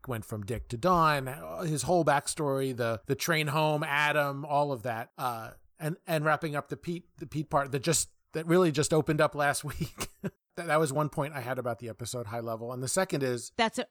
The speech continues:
Speaker 2: a really interesting observation.
Speaker 1: I, and I, and I definitely saw it as a Sopranos, uh, d-, you know, use of a Sopranos technique, which I thought was pretty cool. And the second, you know, thing specific to this episode is, um, you know, with, with this season in particular, and we do,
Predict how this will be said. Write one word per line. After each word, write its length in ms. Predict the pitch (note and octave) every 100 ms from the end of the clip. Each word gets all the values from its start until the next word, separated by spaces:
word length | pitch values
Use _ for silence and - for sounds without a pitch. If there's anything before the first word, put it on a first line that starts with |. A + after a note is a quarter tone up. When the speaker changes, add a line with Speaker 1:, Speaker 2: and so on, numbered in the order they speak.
| -
Speaker 2:
a 200 | G3 F3
really 340 | F3 F#3+ F3
interesting 760 | F3 E3+ D#3+ E3 - D#3+ D3+ D3+
observation. 920 | - D3+ D3 D3+ D3+ D3+ D#3 C#3+ C#3 - -
Speaker 1:
I, 100 | C3
and 200 | C3+ B2+
I, 80 | D3 E3+
and 140 | D#3
I 60 | C#3+
definitely 260 | D3+ D3 C#3
saw 240 | D3 C3
it 60 | B2
as 180 | B2 A#2
a 80 |
Sopranos, 920 | A2+ - - C3 B2+ B2 A#2 A2 F#2+ C#3
uh, 520 | A#2 A2 A2 A2 B2 B2
d-, 140 | - D3+
you 120 | D#3 C3
know, 60 |
use 240 | C3+ D3+ D3+
of 80 |
a 40 | B2+
Sopranos 460 | - - B2 A2 -
technique, 360 | A2 A2 G#2
which 100 | G#2+ A2
I 40 |
thought 180 | - G2
was 100 | G#2+
pretty 200 | A#2 G#2+
cool. 220 | B2 A#2 - - - -
And 160 | E3+ D#3
the 60 |
second, 400 | D3 G#3 A3 G3+ -
you 140 | - D#3
know, 220 | C3+ C#3+ C#3
thing 180 | E3 C3+
specific 380 | - C#3+ B2 B2+
to 40 | A#2+
this 160 | A#2
episode 460 | C#3+ F3 C3+ A#2 - _ _ _ _
is, 340 | E3 D#3 D3 C3
um, 400 | C3+ C3 C3 A#2+ _ _
you 60 | F3
know, 80 | E3
with, 160 | D3+ - _ -
with 200 | D#3 C3+
this 140 | G#3+
season 320 | - G3 D3+ D3
in 60 | B2+
particular, 420 | B2 B2+ B2 A2+
and 80 | A2+
we 80 |
do, 240 | A#2 C3+